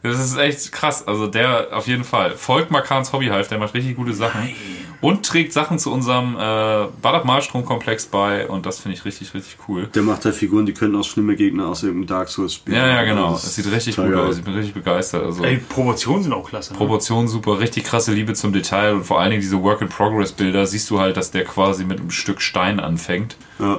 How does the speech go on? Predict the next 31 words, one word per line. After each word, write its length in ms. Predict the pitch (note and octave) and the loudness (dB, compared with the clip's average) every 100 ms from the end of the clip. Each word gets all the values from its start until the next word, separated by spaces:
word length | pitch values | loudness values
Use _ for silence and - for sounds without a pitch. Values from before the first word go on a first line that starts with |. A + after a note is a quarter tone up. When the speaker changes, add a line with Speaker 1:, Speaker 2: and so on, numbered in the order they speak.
| - | -4
Speaker 1:
und 100 | F2 | 0
daraus 320 | F#2 F#2+ F2+ | 2 2 2
halt 160 | F#2+ F2+ | 0 0
was 160 | E2+ - | -4 -4
Fantastisches 640 | F#2+ E2+ F#2+ - E2 D2+ | -6 -4 -4 -4 -6 -2
Speaker 3:
Ich 40 | G#2 | 2
find 140 | G2 | 4
auch 40 | |
den, 120 | E2+ G2+ | 4 4
Speaker 1:
zaubert. 200 | - - | 2 -2
Speaker 3:
was 120 | F#2 | 0
du 60 | G2+ | 4
gemeint 300 | G2 G2 G2 | 4 4 0
hast, 180 | E2+ | -2
mit 140 | G2 F#2 | 0 2
dem 100 | F2+ | 2
Wordbearers, 420 | F#2+ - F#2 - | 2 2 0 -2
den 80 | E2 | -4
Farbton, 440 | - F2+ - F2+ | 0 0 0 -2
den 80 | F2 | -2
finde 200 | - - | -4 -6
ich 60 | - | -4
super 180 | - - | -4 -2
Speaker 1:
Ja, 80 | |
Speaker 3:
getroffen. 400 | - - F2+ - | -2 -2 -4 -6
Speaker 1:
richtig 140 | - F#2+ | -6 -4
Speaker 3:
Also 120 | E2+ | -4
Speaker 1:
gut. 140 | E2+ | -4
Speaker 3:
das 240 | E2+ - - | -8 -8 -2
Speaker 1:
Ja, 240 | F2 E2+ | 2 2
auch 180 | D#2+ | 2